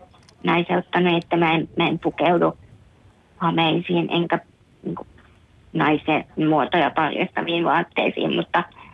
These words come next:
mutta nykyisessä suhteessa niin oon, oon kyllä oppinut siihen, että,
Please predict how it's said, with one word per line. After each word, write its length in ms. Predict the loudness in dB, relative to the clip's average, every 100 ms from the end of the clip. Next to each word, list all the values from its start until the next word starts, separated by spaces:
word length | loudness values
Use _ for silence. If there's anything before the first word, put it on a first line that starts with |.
| -4
mutta 260 | -2 2 2
nykyisessä 520 | 2 2 0 0 -2
suhteessa 540 | 0 -2 0 -2 -2 -2
niin 180 | -2 0
oon, 240 | 0 0 -6 -20 _ _
oon 220 | 0 0 0
kyllä 220 | -2 0
oppinut 480 | 0 0 0 0 0
siihen, 300 | 0 2 0
että, 300 | -4 -2